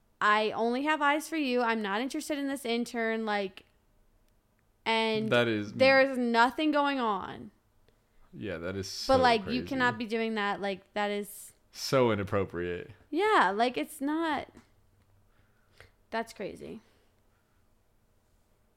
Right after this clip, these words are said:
Speaker 2: Yeah. <laughs> I'm at a loss for words.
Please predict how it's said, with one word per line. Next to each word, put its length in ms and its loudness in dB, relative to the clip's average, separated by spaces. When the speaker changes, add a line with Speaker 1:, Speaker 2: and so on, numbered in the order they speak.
Speaker 2:
Yeah. 260 -4
<laughs> 1300 0
I'm 160 -4
at 100 0
a 60 -2
loss 320 0
for 200 -4
words. 380 0